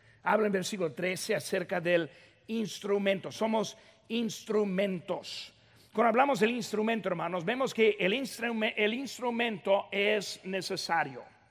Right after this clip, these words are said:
Aquí tenemos a hermana Rachel. Hermana Rachel es una pianista.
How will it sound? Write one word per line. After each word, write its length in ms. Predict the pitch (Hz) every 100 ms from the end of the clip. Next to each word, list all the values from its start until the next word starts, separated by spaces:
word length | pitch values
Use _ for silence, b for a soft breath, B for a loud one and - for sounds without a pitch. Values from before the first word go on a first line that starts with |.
| _ _
Aquí 180 | - 143
tenemos 240 | 170 175 170
a 60 |
hermana 260 | 165 160 147 B B B -
Rachel. 380 | 143 - - - - _ _ b b b -
Hermana 180 | 156
Rachel 400 | 160 180 175 185 175
es 280 | 165 170 -
una 480 | 165 170 165 160 147 - b b b b b _
pianista. 500 | - 131 123 - -